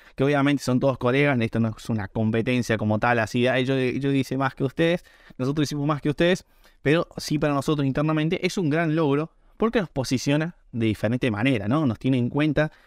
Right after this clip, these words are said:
Spotify de otra manera. Así que bueno, estos son los cuatro logros que nosotros hemos conseguido solamente en este año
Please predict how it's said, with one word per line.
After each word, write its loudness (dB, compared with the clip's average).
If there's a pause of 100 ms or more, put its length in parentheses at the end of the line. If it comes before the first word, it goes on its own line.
(240)
Spotify 2
de 4
otra 2
manera. -2 (380)
Así 2
que 0
bueno, 2 (200)
estos -2
son -2
los 0 (260)
cuatro 4
logros 0
que -2
nosotros 0
hemos -2
conseguido 0
solamente 0
en 2
este -2
año 2